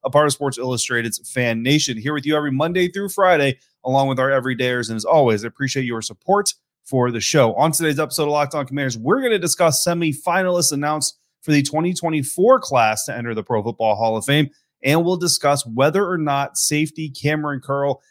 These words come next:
is really all that special. But first, we're gonna start off today's episode with a leftover mailbag question from yesterday that I wanted to save and answer today, 'cause this is a multi-segment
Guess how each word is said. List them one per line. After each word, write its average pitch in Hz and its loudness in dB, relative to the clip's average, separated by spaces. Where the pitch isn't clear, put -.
is 120 -2
really 143 2
all 120 2
that 123 2
special. 139 0
But 127 -2
first, 214 2
we're 208 0
gonna 196 -2
start 180 4
off 170 0
today's 165 0
episode 165 0
with 254 -6
a 294 -2
leftover 131 0
mailbag 113 0
question 139 -2
from 127 -6
yesterday 151 -2
that 135 2
I 123 6
wanted 151 -2
to 180 -4
save 131 0
and 120 -2
answer 131 0
today, 117 0
'cause 110 -6
this 151 0
is 139 -8
a 135 2
multi-segment 139 0